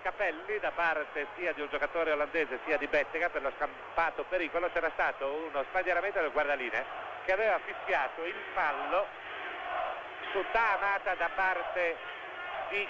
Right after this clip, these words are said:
Cabrini, ma opportunamente l'arbitro aveva fatto proseguire per la norma del vantaggio. Ecco il calcio d'angolo, ennesimo battuto, esce Zoff, smanaccia, palla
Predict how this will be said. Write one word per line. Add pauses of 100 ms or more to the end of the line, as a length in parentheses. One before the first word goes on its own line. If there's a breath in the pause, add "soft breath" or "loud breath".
Cabrini,
ma
opportunamente
l'arbitro
aveva
fatto
proseguire
per
la
norma
del
vantaggio.
Ecco
il
calcio
d'angolo,
ennesimo
battuto,
esce (380)
Zoff, (160)
smanaccia,
palla